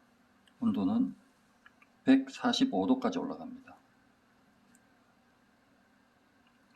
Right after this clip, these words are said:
백사십오 도가 거의 저온 재생기에서 고온 재생기는 일률적으로 온도가 올라간다고 보시면 됩니다. 보시면 농도는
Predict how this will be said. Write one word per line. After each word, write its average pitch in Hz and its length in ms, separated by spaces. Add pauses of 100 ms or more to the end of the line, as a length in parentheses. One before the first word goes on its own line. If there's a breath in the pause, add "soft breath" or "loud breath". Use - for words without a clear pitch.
(100)
백사십오 131 600
도가 98 540 (760)
거의 127 580 (680)
저온 139 320
재생기에서 107 960
고온 110 260
재생기는 95 680 (100)
일률적으로 151 840
온도가 123 400
올라간다고 92 720
보시면 - 320
됩니다. - 360 (880 soft breath)
보시면 269 320
농도는 170 800